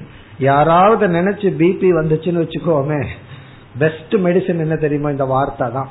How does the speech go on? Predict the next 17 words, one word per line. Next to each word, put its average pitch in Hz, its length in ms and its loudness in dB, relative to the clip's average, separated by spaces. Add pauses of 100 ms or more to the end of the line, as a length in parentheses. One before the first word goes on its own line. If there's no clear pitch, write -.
(100)
சமக. 123 600 -4 (960)
யாரிடமும் 160 800 2
எனக்கு 160 260 -4
விரோதம் 147 520 -2
கிடையாது, 131 680 -4 (420)
யாருமே 165 680 4
எனக்கு 156 400 -4
பகைவர்கள் 151 680 -4
கிடையாது, 131 720 -6 (400)
நான் 147 320 0
சமமாக 139 680 -4
இருக்கின்றேன். 123 800 -4 (420)
அடுத்தது 180 640 2 (480)
சாந்தக, 151 840 -2 (840)
நான் 165 380 4 (100)
சாந்த 165 540 0 (140)
சொரூபமானவன். 139 1300 -2